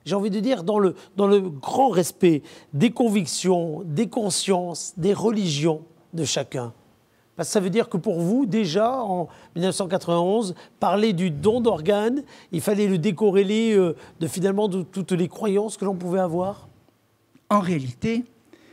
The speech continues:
Speaker 2: j'espère que ça fonctionne.
Speaker 1: Oui, oui, allez-y, on vous entend très bien.
Speaker 2: Je suis dans, euh, âgé quand tu me rencontres.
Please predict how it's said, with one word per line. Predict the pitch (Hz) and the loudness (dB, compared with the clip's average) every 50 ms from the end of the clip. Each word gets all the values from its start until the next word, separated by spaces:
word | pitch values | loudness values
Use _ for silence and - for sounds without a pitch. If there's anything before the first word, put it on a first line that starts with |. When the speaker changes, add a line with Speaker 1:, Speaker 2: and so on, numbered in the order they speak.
| - - _ _ _ _ _ _ _ _ _ _ - | -20 -20 _ _ _ _ _ _ _ _ _ _ -12
Speaker 2:
j'espère | - - 143 135 - 143 131 - | -4 0 0 0 2 0 -2 -2
que | - | 0
ça | - 135 | -2 -2
fonctionne. | 123 - 160 156 147 - 226 214 220 226 247 | 2 4 2 2 4 4 4 6 6 6 6
Speaker 1:
Oui, | 190 233 277 262 | 6 6 4 4
oui, | 214 | 4
allez-y, | 196 175 180 180 175 | 4 4 2 2 2
on | 190 | 2
vous | 170 175 170 | 2 2 0
entend | 180 156 165 165 | 0 0 -2 -4
très | 156 - 170 160 | -4 -2 -2 -2
bien. | 139 143 139 123 107 - _ _ - | -2 -2 -4 -4 -6 -12 _ _ -4
Speaker 2:
Je | - 147 190 | 0 2 2
suis | 190 190 - - 226 220 214 196 | 2 2 0 0 0 0 0 0
dans, | 170 160 175 170 165 165 160 160 156 - - - - - - - _ _ _ _ _ _ _ _ _ - - | 0 0 4 4 6 6 6 4 2 -2 -14 -20 -20 -20 -20 -20 _ _ _ _ _ _ _ _ _ -6 -4
euh, | 139 107 - - _ _ - | -4 -4 -4 -10 _ _ 0
âgé | - 208 185 180 240 196 | 0 2 6 6 4 4
quand | 160 - 160 139 | 4 4 2 2
tu | - 165 | 4 4
me | 160 151 | 2 4
rencontres. | 135 156 147 143 - 151 135 - - - - | 4 4 2 4 4 4 4 2 0 -8 -10